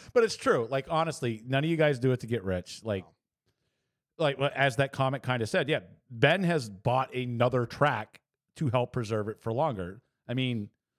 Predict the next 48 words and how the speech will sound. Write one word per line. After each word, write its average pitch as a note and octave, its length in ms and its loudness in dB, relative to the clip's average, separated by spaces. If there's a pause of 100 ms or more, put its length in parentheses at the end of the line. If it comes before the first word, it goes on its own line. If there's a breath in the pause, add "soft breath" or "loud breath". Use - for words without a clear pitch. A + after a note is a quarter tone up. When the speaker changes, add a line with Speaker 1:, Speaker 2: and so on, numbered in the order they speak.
(160)
Speaker 1:
the, D3 80 0
what C#3 260 4
you D#3 140 2
guys D3+ 300 0
have C3+ 120 -6
all B2 160 -2
done, G#2+ 400 -4
like, F#2+ 260 -6
this A2 180 -8
isn't G#2+ 240 -6
just, - 180 -8
like, G#2 160 -6
a, F#2 280 -10
a F2 40 -10
session G#2 380 -2
of, E2+ 140 -6
like, E2+ 200 -8
"Oh, F3 160 -4
let's - 400 -8
talk B2 260 -12
good D3 140 -6
about A#2 240 -4
the G#2+ 60 -10
bosses." G2+ 520 -6 (440)
No, - 100 0
you C3 140 0
guys F#3 180 2
are F3 60 0
doing D3 260 0
this C3+ 280 -2 (220)
to D3+ 80 -6
give C#3 260 0
people A#2 580 -4 (240)
a B2 80 -4
place A#2 300 -6
to A#2+ 100 0
race, G2+ 260 0
a - 60 -14
place G#2+ 240 -6
to A#2 80 -8
go A2 80 0
have A#2+ 160 0
fun, G2+ 200 -6
and B2 120 -8 (100)
people - 220 -12
forget A#3 340 -6
that C3 140 -6
sometimes. F#2+ 520 -8